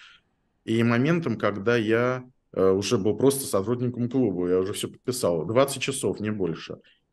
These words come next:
И это, кстати, вот пример, э, такого эффективного управления, на самом деле, потому что потом в клубе, вот не, не дадут соврать сотрудники,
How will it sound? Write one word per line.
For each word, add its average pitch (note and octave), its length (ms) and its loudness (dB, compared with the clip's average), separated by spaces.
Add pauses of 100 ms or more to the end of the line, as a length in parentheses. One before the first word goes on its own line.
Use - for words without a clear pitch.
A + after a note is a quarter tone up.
И F3 300 4 (280)
это, C#3 240 2
кстати, C3 420 0
вот A#2+ 300 -2
пример, C3+ 440 0
э, F#2 460 0
такого G#2 640 -2 (320)
эффективного B2 600 0
управления, C#3 560 4
на A2+ 100 -2
самом A2 240 -4
деле, F#2+ 220 0 (540)
потому A2+ 220 -2
что A2 300 0
потом F#3+ 520 0
в - 100 -12
клубе, F#2+ 400 0
вот G2 200 -4
не, B2 80 -4
не B2 220 -4
дадут B2+ 280 0
соврать A#2+ 340 0
сотрудники, A#2+ 640 -6